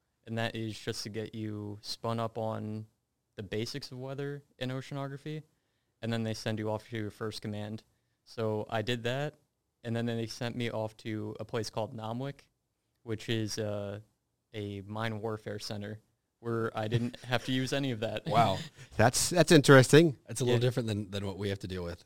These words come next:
Speaker 3: Yeah, I didn't do any mine forecasting, <laughs> mine fields like that.
Speaker 1: So,
Speaker 2: Yeah.
Speaker 1: yeah.
Speaker 3: So are you, so are you based, you're, are you based on a ship, or you said you're over in Mississippi? Are you, are you forecasting on a ship?
Speaker 1: So right now, actually, uh,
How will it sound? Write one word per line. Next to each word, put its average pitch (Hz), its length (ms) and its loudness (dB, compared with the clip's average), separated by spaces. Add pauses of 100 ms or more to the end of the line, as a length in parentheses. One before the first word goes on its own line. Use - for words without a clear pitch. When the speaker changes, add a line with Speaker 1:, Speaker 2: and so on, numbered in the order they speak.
Speaker 3:
Yeah, 120 180 12
I 101 40 12
didn't 123 180 8
do 113 140 10
any 98 160 8
mine 95 500 8
forecasting, 87 800 2 (280)
<laughs> - 300 4
mine 113 200 8
fields - 560 -2
like 104 180 0
that. 98 240 -4 (140)
Speaker 1:
So, - 140 -4
Speaker 2:
Yeah. 113 80 -2 (220)
Speaker 1:
yeah. 123 200 -4
Speaker 3:
So 180 420 12
are 151 180 6
you, 156 120 10
so 170 140 8
are 156 100 12
you 170 160 12
based, 165 400 10
you're, 156 240 8
are 143 80 12
you 139 120 12
based 160 340 12
on 147 220 10
a 180 80 8
ship, - 400 4
or 123 160 8
you 113 120 10
said 135 160 6
you're 131 180 10
over 123 240 8
in 113 100 10
Mississippi? 110 600 6
Are 107 100 10
you, 101 220 10
are 107 80 10
you 104 120 10
forecasting 123 600 4 (100)
on 123 240 6
a 143 120 6
ship? 147 400 2 (760)
Speaker 1:
So 131 460 -2
right 127 180 0
now, 147 240 -4
actually, 151 400 -4
uh, 110 400 2